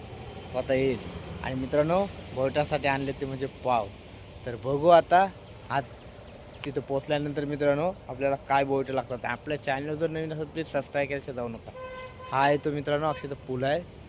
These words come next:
त्याच्याकडे मस्त असा स्पॉट आहे मित्रांनो. इथं तांबे पण अशा बऱ्याच लागतात मित्रांनो, खूप अशा. तर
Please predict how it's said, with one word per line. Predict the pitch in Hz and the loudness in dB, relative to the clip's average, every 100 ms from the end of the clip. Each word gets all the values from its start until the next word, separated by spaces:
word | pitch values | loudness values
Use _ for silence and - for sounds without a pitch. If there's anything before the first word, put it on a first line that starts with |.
| - - - | -18 -18 -8
त्याच्याकडे | 123 127 135 139 143 151 - - - - - - - - - - - - | -2 0 2 0 -2 -4 -10 -16 -16 -16 -14 -12 -12 -12 -14 -14 -12 -12
मस्त | 131 - | -8 -2
असा | 139 135 | 0 0
स्पॉट | 127 - 131 135 | -2 -2 0 4
आहे | 143 | 4
मित्रांनो. | 135 120 131 135 170 165 - - - - - - - - - - 123 | 2 0 -2 0 -2 -6 -14 -18 -18 -18 -18 -18 -18 -18 -18 -14 -12
इथं | 123 131 | -8 -2
तांबे | 139 139 147 | -2 0 -4
पण | 151 147 | -2 -2
अशा | 143 147 143 139 135 | 2 6 6 8 6
बऱ्याच | 127 139 143 | 6 4 4
लागतात | 139 - 135 | -2 -2 -2
मित्रांनो, | 127 131 139 - | -2 -2 -2 -4
खूप | 131 131 | -4 -2
अशा. | 123 147 165 - | -2 -2 -4 -10
तर | - | -14